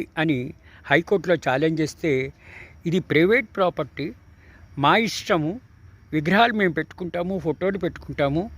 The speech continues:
పోలీసులకి ఏం సంబంధం, ఇట్లా తీసేసినందుకు తిరిగి ఏర్పాటు చేయాలనే ఆదేశాలు ఇయ్యండి అని చెప్పేసి మద్రాస్ హైకోర్టులో రిట్ పిటిషన్ ఫైల్ చేస్తే, సింగిల్ జడ్జి జస్టిస్ ఆనంద్ వెంకటేష్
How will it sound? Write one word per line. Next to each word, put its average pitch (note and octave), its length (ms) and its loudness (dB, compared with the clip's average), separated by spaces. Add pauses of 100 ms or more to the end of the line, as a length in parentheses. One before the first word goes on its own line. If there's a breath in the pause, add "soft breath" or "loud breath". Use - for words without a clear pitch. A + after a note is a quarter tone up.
(400 loud breath)
పోలీసులకి A3 480 2
ఏం F3 100 4
సంబంధం, D3 500 -2 (500 soft breath)
ఇట్లా G#3+ 280 0
తీసేసినందుకు G#3 840 0
తిరిగి A#3+ 440 -2 (600 loud breath)
ఏర్పాటు G#3 340 2
చేయాలనే F3+ 640 2 (140)
ఆదేశాలు E3+ 520 2
ఇయ్యండి D#3+ 400 0 (280)
అని E3+ 200 0
చెప్పేసి D#3+ 380 -4
మద్రాస్ E3 480 2
హైకోర్టులో D#3+ 540 -2 (1120 loud breath)
రిట్ D#3+ 240 -4
పిటిషన్ G#3 340 -2
ఫైల్ D3 240 2 (100)
చేస్తే, F#3 300 0 (520)
సింగిల్ F#3 360 0
జడ్జి D3 260 0
జస్టిస్ D3 460 -4 (120)
ఆనంద్ G#3+ 320 2
వెంకటేష్ C#3 560 0